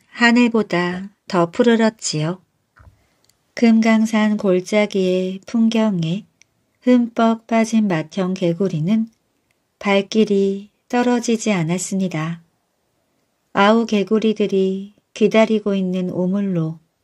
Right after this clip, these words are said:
돌아가야 한다는 것도 까맣게 잊어버리고 말았지요. 맏형 개구리는 두 눈을 동그랗게 뜬 채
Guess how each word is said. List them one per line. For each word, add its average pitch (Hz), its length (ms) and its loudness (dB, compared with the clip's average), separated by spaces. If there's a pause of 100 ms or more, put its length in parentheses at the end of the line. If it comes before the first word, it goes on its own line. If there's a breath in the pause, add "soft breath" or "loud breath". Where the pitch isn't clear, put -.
(540)
돌아가야 208 840 2
한다는 233 520 0
것도 214 600 -4 (680)
까맣게 214 920 -2 (200)
잊어버리고 196 960 -2 (260)
말았지요. 175 720 -2 (1160)
맏형 208 480 2
개구리는 185 840 -2 (280)
두 208 180 -2
눈을 202 580 -2
동그랗게 185 680 -2
뜬 196 240 -4
채 175 300 -6